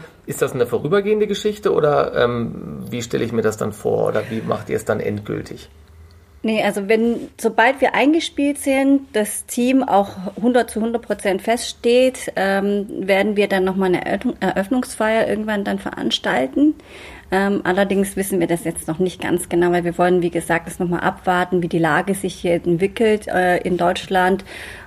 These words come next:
Speaker 2: aufgrund von Corona. Und, ähm, ob wir das noch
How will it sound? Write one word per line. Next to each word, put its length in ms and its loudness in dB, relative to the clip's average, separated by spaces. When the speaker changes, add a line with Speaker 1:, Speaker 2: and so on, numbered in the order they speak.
Speaker 2:
aufgrund 640 -4
von 220 0
Corona. 640 0
Und, 560 4
ähm, 260 4
ob 140 0
wir 80 0
das 180 -2
noch 120 -4